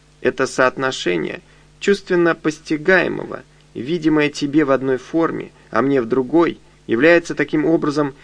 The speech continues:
необходимым качеством прекрасного. Теперь мы можем снова обратиться к нашему старому другу Фоме и выжать из него еще на полпени мудрости». Линч расхохотался. «Забавно», — сказал он, —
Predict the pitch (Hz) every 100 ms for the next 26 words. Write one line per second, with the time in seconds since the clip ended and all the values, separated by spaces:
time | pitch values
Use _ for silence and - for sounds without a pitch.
0 | - 123 131 - 139 170 165 147 143 -
1 | 139 - 131 - - - 104 104 - 98
2 | - _ _ _ _ _ - 143 190 185
3 | 170 175 175 165 151 - 180 170 151 143
4 | 135 - 156 - 139 139 143 - 131 -
5 | - 139 135 123 110 120 127 107 98 -
6 | 104 107 123 185 - - - - - 139
7 | 165 208 196 196 170 165 175 170 170 160
8 | - - 190 196 196 - _ - 131 -
9 | 147 139 - 156 156 139 117 101 98 110
10 | - - - - _ _ _ _ _ _
11 | _ _ _ _ _ _ - 135 180 -
12 | - - 127 - - 139 139 104 95 -
13 | - - - - 117 170 120 101 104 -
14 | 101 92 95 95